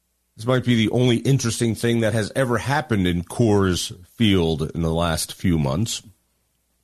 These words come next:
Smokey the cat broke the internet when he was searching for his new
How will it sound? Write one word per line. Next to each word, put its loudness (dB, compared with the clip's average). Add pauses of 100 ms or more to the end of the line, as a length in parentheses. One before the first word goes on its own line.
(880)
Smokey 0
the 0
cat -2
broke 2
the 2
internet 2 (1500)
when 2
he 4
was 2
searching -2
for 0
his 2
new 2